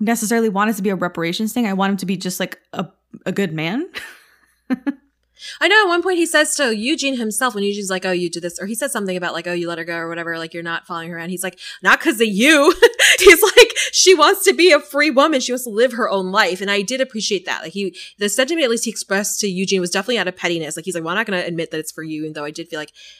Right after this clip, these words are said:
Speaker 2: I did feel like it was also for him, or, like, the whole, I did feel like the reparations thing had a component in this.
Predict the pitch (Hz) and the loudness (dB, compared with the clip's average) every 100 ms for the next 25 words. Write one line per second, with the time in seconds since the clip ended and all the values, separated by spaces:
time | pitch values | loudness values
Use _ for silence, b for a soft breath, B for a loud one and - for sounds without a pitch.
0 | B 214 214 185 165 165 160 156 156 170 | B 4 4 2 -2 0 -2 -2 -4 -6
1 | 165 160 160 156 151 151 147 151 151 156 | -8 -8 -6 -6 -8 -10 -10 -12 -10 -8
2 | - 202 214 196 170 165 165 170 160 165 | -6 0 0 0 -4 -4 -4 -6 -6 -6
3 | - 170 156 170 151 170 156 170 180 208 | -8 -10 -10 -12 -12 -14 -12 -8 -6 -6
4 | 220 240 240 | -6 -6 -6